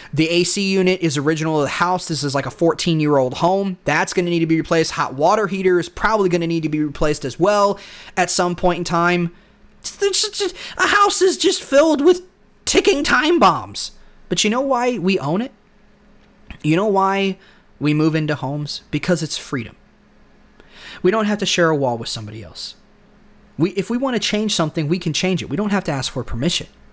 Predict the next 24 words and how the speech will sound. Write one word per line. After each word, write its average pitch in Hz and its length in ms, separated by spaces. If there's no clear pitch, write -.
It's - 200
freedom. 139 460
And 131 160
freedom 160 520
is - 160
expensive. - 880
Freedom 180 640
is 135 220
pricey. - 600
Much 190 260
like 214 180
the 202 60
term, 202 320
"Give 196 220
me 190 180
liberty 180 480
or 143 60
give 147 260
me 147 300
death." - 440
That 160 380
is 160 180
how 135 240
expensive 127 720